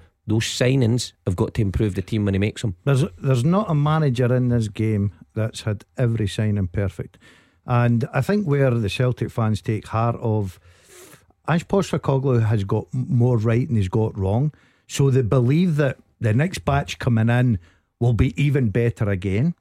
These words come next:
Speaker 2: Now, you can't guarantee that, 'cause Mark said there he's brought in a few players that haven't hit the ground running. And also, if you look over that, the Rangers fans have looked at Rangers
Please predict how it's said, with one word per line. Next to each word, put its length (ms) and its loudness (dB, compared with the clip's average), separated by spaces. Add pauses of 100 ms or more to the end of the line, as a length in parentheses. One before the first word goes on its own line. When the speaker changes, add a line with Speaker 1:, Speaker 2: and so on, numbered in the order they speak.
(380)
Speaker 2:
Now, 180 2 (340)
you 80 -2
can't 280 0
guarantee 440 0
that, 200 -2
'cause 200 -4
Mark 240 -2
said 320 -4
there 140 0
he's 140 -2
brought 240 -4
in 100 -2
a 60 -2
few 220 -4
players 480 -2
that 200 -4 (340)
haven't 380 -2
hit 180 0
the 80 -2
ground 340 2
running. 300 2 (760)
And 120 4
also, 640 0
if 140 -2
you 100 0
look 320 -2
over 300 0
that, 240 -2 (100)
the 140 -2
Rangers 340 0
fans 340 -2
have 140 -2
looked 300 -4
at 160 -4
Rangers 540 -2